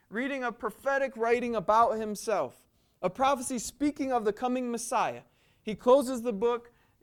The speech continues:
gives it back to the person in charge, and then he goes and sits down. But all the people, their eyes are just on him, watching him sit down. I just picture the whole congregation,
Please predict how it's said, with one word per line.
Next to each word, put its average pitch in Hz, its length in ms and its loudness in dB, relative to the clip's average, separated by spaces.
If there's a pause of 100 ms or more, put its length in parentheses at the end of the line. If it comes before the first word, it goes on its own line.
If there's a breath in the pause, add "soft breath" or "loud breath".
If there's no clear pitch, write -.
(140)
gives 247 240 0
it 254 100 0
back 233 260 2
to 247 120 -4
the 220 80 -2
person 233 380 -2
in 220 100 -6
charge, 202 560 -2 (200)
and 208 140 -6
then 233 120 -4
he 277 100 -6
goes 247 240 -2
and 220 160 -6
sits 233 300 -8
down. 180 340 -6 (400)
But 226 160 -2
all 262 240 2
the 277 120 -4
people, 262 440 -4
their 180 180 0
eyes 220 360 -2
are 214 80 0
just 180 260 -6
on 143 220 -8
him, 120 200 -18 (520)
watching 233 560 -2
him 233 160 -2
sit 233 340 -8
down. 196 300 -4
I 226 160 0
just 247 200 -10
picture 233 440 -10 (420 soft breath)
the 190 140 -6
whole 214 180 2
congregation, 202 920 -2